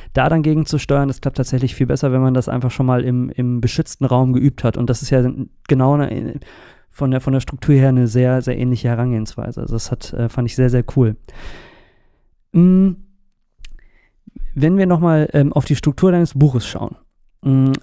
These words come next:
also dann, du erklärst am Anfang den Stress, äh, dann geht es in diese Technik rein, die wirklich sehr detailliert erklärt ist. Also man hat da ganz konkrete Anleitungen. Mm, es gibt auch, ähm, Möglichkeiten, sich gewisse Textabschnitte selbst einzusprechen,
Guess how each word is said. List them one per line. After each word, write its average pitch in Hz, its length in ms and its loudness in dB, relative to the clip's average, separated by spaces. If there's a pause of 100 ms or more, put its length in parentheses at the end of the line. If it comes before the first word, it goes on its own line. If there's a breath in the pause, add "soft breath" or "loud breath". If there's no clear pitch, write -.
also 135 200 2
dann, 139 300 2
du 135 200 0
erklärst 151 400 0
am 147 80 -2
Anfang 135 220 0
den 120 120 -2
Stress, - 540 -6 (220)
äh, 135 320 0
dann 135 240 2
geht 139 180 0
es 131 80 -4
in 135 100 2
diese 127 220 0
Technik - 420 -2
rein, 190 360 -4 (200)
die 143 360 0
wirklich 135 520 0 (640)
sehr 139 200 2
detailliert 127 400 2
erklärt 175 360 0
ist. 180 140 -4
Also 123 160 0
man 123 140 2
hat 127 120 0
da 127 120 2
ganz 131 260 -2
konkrete 135 360 0
Anleitungen. 156 520 0 (640 loud breath)
Mm, 135 460 2
es - 160 -6
gibt - 280 -2
auch, 131 440 2
ähm, 123 840 0 (340)
Möglichkeiten, 139 760 2
sich 127 260 -2
gewisse 135 360 0
Textabschnitte 127 600 -2
selbst 127 360 -2
einzusprechen, 165 720 -4